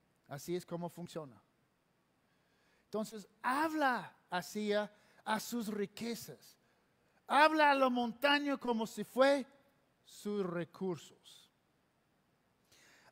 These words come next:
Habla al recurso. ¿Sabe qué? Muchas veces estamos hablando al escaso recursos.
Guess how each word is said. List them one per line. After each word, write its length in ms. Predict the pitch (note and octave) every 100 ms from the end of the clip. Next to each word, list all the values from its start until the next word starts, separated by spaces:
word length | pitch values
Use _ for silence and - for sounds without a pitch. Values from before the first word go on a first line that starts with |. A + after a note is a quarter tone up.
| _ -
Habla 720 | A#3 C#4 D#4 B3 F3+ C#3 - -
al 180 | G#3 F3+
recurso. 600 | E3+ D3+ E3+ D3 - G#2+ _ _ _ _ _ _ _ _ _ _ _ _ _ _ _ _ _
¿Sabe 320 | - A#3 B3
qué? 240 | C4 C#4+ A3
Muchas 380 | G3+ C4 B3+ A3+
veces 340 | B3 A3 F3
estamos 480 | F#3+ A3 A3+ G#3+ -
hablando 840 | F3 E3+ G3+ B3 B3+ C4 B3+ - _ _ _ _ _
al 180 | F3 E3+
escaso 580 | E3 - C4 C#4 - F3+
recursos. 520 | D3+ - B2+ A#2